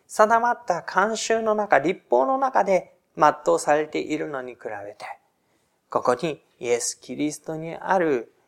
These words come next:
生きた信仰を持っている者たちが、神のもとに自ら進んで、自分のしていることをさらけ出しながら持ち寄ってくる。そしてふさ-、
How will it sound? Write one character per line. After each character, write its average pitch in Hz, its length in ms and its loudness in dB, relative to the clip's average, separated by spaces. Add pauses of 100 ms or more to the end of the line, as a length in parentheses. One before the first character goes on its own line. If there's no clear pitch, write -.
生 294 120 -8
き - 120 -16
た 139 240 -2
信 151 320 -6
仰 151 240 0
を 147 160 -4
持 151 160 -6
っ 143 60 -16
て 123 220 -8
い 117 100 -12
る 120 100 -14
者 113 260 -10
た 107 180 -20
ち - 140 -16
が、 - 200 -6 (300)
神 320 360 -6
の 277 160 0
も 147 200 -2
と 117 180 -10
に 139 280 -6 (220)
自 269 280 -2
ら 226 280 0
進 170 540 -6
ん 160 40 -14
で、 165 240 -2 (500)
自 131 120 -2
分 123 220 -2
の 185 120 2
し - 120 -6
て 117 160 -2
い 113 40 -4
る 120 100 -6
こ 131 120 -4
と 143 180 0
を 147 40 -2
さ 139 140 -6
ら 147 140 -2
け 160 120 -4
出 156 140 -2
し - 160 -10
な 175 100 -8
が 185 100 -8
ら 226 160 -2
持 117 180 -6 (100)
ち - 160 -8
寄 - 80 0
っ - 60 -12
て - 200 -4
く - 140 -14
る。 - 100 -16 (420)
そ 156 200 -4
し - 100 -6
て 165 120 4
ふ - 40 -2
さ-、 - 340 -12